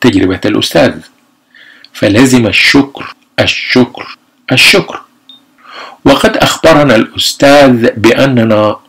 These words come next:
ضيوف على الله، ويجب أن نتقبل إكرامه وعنايته، وأن نثق به الثقة المطلقة التي تليق بفضله علينا،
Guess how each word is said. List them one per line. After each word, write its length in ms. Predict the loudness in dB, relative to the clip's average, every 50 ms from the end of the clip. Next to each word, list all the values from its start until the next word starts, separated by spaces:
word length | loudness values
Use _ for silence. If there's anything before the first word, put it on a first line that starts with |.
| _ -4
ضيوف 680 | 0 2 2 2 4 4 4 4 4 4 2 0 -4 -6
على 320 | -6 -4 -2 -2 -2 0
الله، 280 | 0 0 0 -2 -4 -6 -12 -16 _ _ _ _ _ _ _ _ _ _ -20 _ _ _ 0
ويجب 520 | 2 4 4 4 4 4 4 2 0 -2 -2 -2
أن 180 | 0 0 2 0
نتقبل 840 | 0 -2 -4 -8 -6 -4 -2 -2 -2 -4 -4 -4 -4 -4 -4 -8 -6 -4 -4
إكرامه 920 | -4 -4 -6 -8 -8 -6 -6 -6 -4 -2 -2 0 0 0 0 0 0 -2 -4 -6
وعنايته، 1160 | -8 -6 -4 -2 0 0 0 0 -2 -6 -6 -6 -6 -6 -4 -4 -2 -4 -4 -4 -6 -8 -8 -10 -16 _ _ _ _ -20 -20 _ _ _
وأن 440 | 0 2 2 2 0 -2 -4 -2 0
نثق 420 | 0 0 0 -2 -4 -2 -2 -4 0
به 320 | 2 2 2 2 2 -2 _ -8
الثقة 540 | -8 -8 -6 -4 -2 -2 -2 -2 -4 -8 -6 -6
المطلقة 920 | -8 -8 -8 -8 -8 -4 -4 -4 -2 -2 -4 -6 -6 -6 -6 -8 -8 -8 -10 -14 _ -20 -20 -20 _ _ -4
التي 440 | -2 -2 -2 -4 -4 -6 -8 -8 -8 -8
تليق 640 | -6 -2 2 4 4 4 2 0 -2 _ -12 -12 -12 -16 _ _ _ _ -2
بفضله 800 | -2 -2 0 0 -2 -2 -4 -6 -8 -6 -4 -4 -4 -4 -6 -8 -6
علينا، 540 | -6 -2 0 2 2 0 0 -2 -6 -12